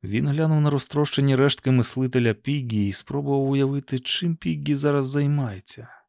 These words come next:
Спить, дивиться телевізор чи всмак наїдається. "Зжери цей світ, Піггі", подумав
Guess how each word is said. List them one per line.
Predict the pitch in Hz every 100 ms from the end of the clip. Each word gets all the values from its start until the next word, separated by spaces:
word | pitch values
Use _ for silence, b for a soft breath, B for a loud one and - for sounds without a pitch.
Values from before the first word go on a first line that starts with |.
| _ _ _
Спить, | - - - 113 135 - -
дивиться | 123 123 123
телевізор | 123 123 113 107 131 147 127 123 -
чи | -
всмак | 147 - 151 147 -
наїдається. | 139 139 143 151 107 92 - - - _ _ _ _ -
"Зжери | 110 110 123 127 135
цей | 120 117
світ, | 104 - 131 101 -
Піггі", | 131 135 120 110 90 - _
подумав | - 110 107 104 98